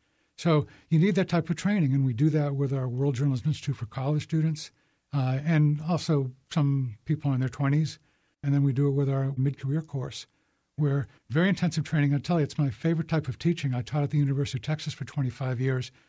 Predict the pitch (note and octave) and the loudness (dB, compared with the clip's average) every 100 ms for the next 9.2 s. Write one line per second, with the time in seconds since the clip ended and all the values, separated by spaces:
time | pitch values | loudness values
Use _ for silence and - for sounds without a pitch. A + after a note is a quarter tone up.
0 | _ - C#3+ D3 - _ _ - F3+ D#3+ | _ 0 0 0 -8 _ _ 0 2 2
1 | D#3 F#3+ - F3+ D#3+ D#3+ - D3 C#3+ C3+ | 2 -2 0 0 0 -4 -4 -2 0 0
2 | B2+ - F3+ - E3 D#3 D#3 - D#3+ D#3+ | -4 -4 -2 2 4 4 2 0 0 2
3 | D#3 D3 C#3 D3 D3 C#3 D#3 D3 C3+ C3 | 2 2 2 0 0 -2 2 2 2 0
4 | D3+ D3 - C3+ C3+ C3 E3 D#3+ C3 - | 0 0 0 0 0 0 0 0 -2 -8
5 | _ _ _ _ _ _ C3+ F3 - - | _ _ _ _ _ _ 0 2 0 2
6 | F3 E3 D3 C#3 A2 _ _ _ D3+ C#3+ | 2 4 2 0 -4 _ _ _ 0 2
7 | - C3+ C#3+ C3+ C3 C3+ C#3+ B2 - E3+ | 2 2 2 0 -2 -4 -2 0 0 0
8 | E3 - - D3+ B2 - C3 B2+ D3 C#3+ | -2 -6 -2 -2 -2 -4 -2 0 0 0
9 | - | -6